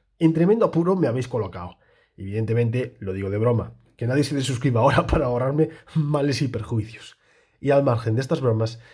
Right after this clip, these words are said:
os vuelvo a decir, sinceramente, que os estoy muy agradecido por haberme permitido alcanzar esta cifra tan singular, la cifra de los mil suscriptores. Y por cierto, por si alguien tiene interés,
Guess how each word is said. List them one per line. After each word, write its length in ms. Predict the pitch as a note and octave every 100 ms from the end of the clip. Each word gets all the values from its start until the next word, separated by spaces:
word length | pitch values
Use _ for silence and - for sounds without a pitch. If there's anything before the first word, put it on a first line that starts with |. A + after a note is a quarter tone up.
| -
os 200 | C3 A#2
vuelvo 240 | C3 A2
a 40 |
decir, 440 | G2 G2 E3+ F3 F3 - _ _ _
sinceramente, 840 | - F#3 E3+ C#3 A#2 A2 A#2+ A#2 - - _
que 100 | A2
os 100 | A2+
estoy 240 | G#2+ A#2+
muy 240 | A#2 F3+
agradecido 580 | F3+ C3 A2+ C#3+ D3 D#3+ - - _
por 140 | - G#2
haberme 340 | G#2+ A#2 A#2
permitido 640 | A#2 F#3 E3 C#3 B2+ B2
alcanzar 560 | D3+ D3 B2 A#2 A#2 A2+
esta 240 | F#3 F3+ D3+
cifra 360 | - A#2+ B2
tan 180 | A#2 B2+
singular, 480 | A2 A#2 G#2 F2 - -
la 100 | G#2
cifra 320 | - F3 E3+
de 120 | C#3
los 160 | B2 A#2+
mil 180 | D#3+ D#3+
suscriptores. 640 | D#3+ - A#2 G2+ - - -
Y 60 | -
por 140 | E3
cierto, 320 | D#3+ D3+ A#2 - - _ _ _
por 120 | G#2
si 80 | C3+
alguien 220 | C#3 C3+
tiene 240 | C3+ C3 C3+
interés, 520 | F#3+ C#3 C3+ -